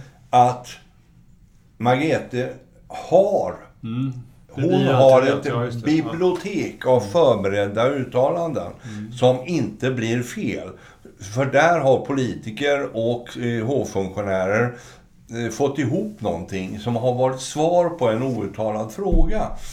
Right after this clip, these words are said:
Speaker 1: Och, och, och det är väl det som hon sa. Margrethes styrka är att hon är intelligent och att hon tar råd. Och jag är inte helt hundra på att, eh, våran kung är lika intresserad av att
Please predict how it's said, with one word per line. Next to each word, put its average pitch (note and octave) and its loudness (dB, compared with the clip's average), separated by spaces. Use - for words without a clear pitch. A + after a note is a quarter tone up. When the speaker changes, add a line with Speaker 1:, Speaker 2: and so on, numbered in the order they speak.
Speaker 1:
Och, C3+ -2
och, C#3 -4
och C#3 -6
det C#3+ -4
är D3+ -4
väl D#3 -6
det D#3 -2
som C#3+ -2
hon G#2+ -4
sa. F#2+ -4
Margrethes C3 -2
styrka A#2 -4
är G#2 -2
att G#2+ -2
hon G#2+ -2
är G#2 0
intelligent A2 -2
och G#2 -6
att G2+ -8
hon G2 -8
tar A2 0
råd. D3 -2
Och A2+ -4
jag C3+ 4
är F#3+ 0
inte F#3+ -2
helt G#3+ -4
hundra G#3 0
på G#2 -4
att, A#2 -4
eh, A2+ -6
våran C3 2
kung F3 0
är A#2+ -2
lika A#2 -4
intresserad F3 -4
av - -4
att F#2+ -8